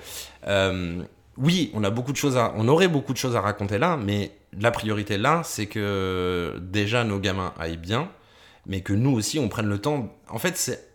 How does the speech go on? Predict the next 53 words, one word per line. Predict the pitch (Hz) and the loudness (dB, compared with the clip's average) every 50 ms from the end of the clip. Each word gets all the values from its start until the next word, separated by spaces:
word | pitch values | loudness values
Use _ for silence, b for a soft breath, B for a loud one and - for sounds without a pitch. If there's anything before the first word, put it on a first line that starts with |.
| _ - | _ -8
J'ai | - 107 110 107 | -6 -4 -4 -2
un | 101 104 117 | -2 -2 -2
peu | - 196 | -2 -2
le | 202 | -2
sentiment, | - 143 127 - - - 117 127 139 139 135 117 101 | 0 -2 -2 -2 -2 -2 -2 0 0 0 0 2 2
euh, | 95 90 B B B B B B B | 0 -2 B B B B B B B
je | B - | B -4
sais | |
pas | - 110 | -4 -2
si | - - | -2 -2
le | 104 95 | -2 0
parallèle | 104 101 107 110 120 123 | 0 2 2 2 2 2
va | 107 101 | 2 2
parler | 98 104 101 107 113 | 2 2 2 2 2
aux | 123 | 2
gens, | 147 180 196 | 2 2 2
mais | 160 120 110 | 4 2 2
de | 98 | 0
faire | - 123 110 | 0 0 0
une | 110 110 107 | 0 0 0
course | - 160 160 151 | -2 -2 -2 0
de | 135 127 127 | 0 0 0
fond, | 120 - 147 151 180 196 - - - | 0 0 0 0 0 -2 -6 -10 -8
genre | - 107 104 | -6 -4 -2
le | 110 107 | -2 -2
cross | 101 - - - 143 139 - | -2 -2 0 2 2 2 0
que | - | -4
tu | 104 - 107 | -6 -6 -6
faisais | 101 107 135 | -2 -2 0
quand | - 113 | 0 0
t'étais | 98 101 95 - | -2 -2 -2 -2
au | 104 | -2
lycée, | 101 107 104 - 135 | -2 -2 0 -2 0
t'avais | 123 92 85 85 | 0 0 0 0
pas | - 139 | 0 0
envie | 156 147 | 0 0
de | 131 123 | 0 0
le | 120 | -2
faire, | 110 - - 127 151 180 160 - B B B B B | -2 2 2 2 2 2 -2 -8 B B B B B
mais | - 90 | -12 -10
ton | - - 110 | -6 -6 -8
prof, | 101 - 147 151 156 156 - | -6 -2 -2 -2 -2 -2 -8
il | 101 | -10
te | 95 - 101 | -8 -6 -6
gueulait | 98 98 92 113 165 185 175 156 | -6 -4 0 2 2 4 4 2
dessus, | 131 - - 151 156 | 0 0 -4 -6 -6
t'étais | - 98 - 117 | -8 -4 -2 -2
obligé | 117 127 147 151 170 | 0 0 0 0 0
de | 156 151 | 0 0
le | 131 120 | -2 2
faire | - 175 165 | 2 2 0
et | 113 | 0
t'étais | 98 - - - - | -4 -6 -10 -12 -10